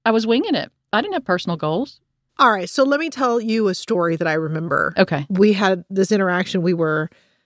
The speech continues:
Speaker 2: traveling together for, for whatever reason. I just remember we were in the car together, and this was very early on in our relationship.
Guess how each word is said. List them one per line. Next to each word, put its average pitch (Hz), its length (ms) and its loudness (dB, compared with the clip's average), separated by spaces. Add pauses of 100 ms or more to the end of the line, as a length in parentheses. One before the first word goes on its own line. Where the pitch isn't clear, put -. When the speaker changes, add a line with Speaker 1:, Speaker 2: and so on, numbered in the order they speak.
(220)
Speaker 2:
traveling 220 400 2
together 185 360 -2
for, 165 600 -4
for - 180 2
whatever 208 380 4
reason. 185 320 -2
I 175 80 -2
just 180 180 -4
remember 180 280 0
we 175 140 -2
were 175 120 -2
in 165 80 -2
the 165 80 -4
car 185 200 2
together, 170 420 0
and 170 180 -8 (380)
this 220 100 0
was 220 80 0
very 233 460 0
early 226 300 2
on 196 200 -2
in 190 80 -2
our 170 160 0
relationship. 170 720 -4